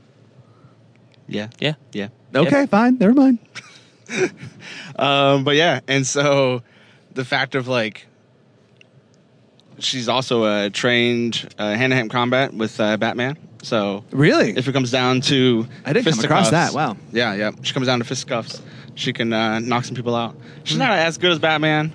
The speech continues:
Speaker 1: but she's
Speaker 3: Who
Speaker 1: trained
Speaker 3: is
Speaker 1: by
Speaker 3: really?
Speaker 1: him.
Speaker 3: He's the best.
Speaker 1: Mm, say that.
Speaker 3: Um, <laughs> who, um, oh man, I forgot I was gonna ask the question.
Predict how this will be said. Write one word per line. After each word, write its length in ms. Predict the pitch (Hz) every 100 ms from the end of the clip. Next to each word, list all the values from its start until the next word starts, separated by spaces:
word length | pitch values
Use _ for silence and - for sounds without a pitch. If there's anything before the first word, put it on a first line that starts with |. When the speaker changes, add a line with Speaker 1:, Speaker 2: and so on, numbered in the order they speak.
| -
Speaker 1:
but 320 | 131 123 113
she's 180 | - 127
Speaker 3:
Who 160 | 127 185
Speaker 1:
trained 160 | 170 143
Speaker 3:
is 180 | 123
Speaker 1:
by 60 | 123
Speaker 3:
really? 200 | 135 117
Speaker 1:
him. 60 | 120
Speaker 3:
He's 160 | 123
the 40 | 110
best. 460 | 117 95 - -
Speaker 1:
Mm, 540 | 135 135 120 107 95 92
say 160 | -
that. 240 | 90 90 90 -
Speaker 3:
Um, 400 | 139 135 127 113 151 - 160 - 147 - -
<laughs> 680 | - - - - - -
who, 240 | 123 165 180
um, 520 | 165 131 107 101 90 - - - - - - -
oh 140 | - 123
man, 160 | 117
I 20 | 110
forgot 180 | 113 104
I 20 |
was 80 | 110
gonna 160 | 107
ask 120 | 101 120
the 40 |
question. 500 | 120 107 - 92 90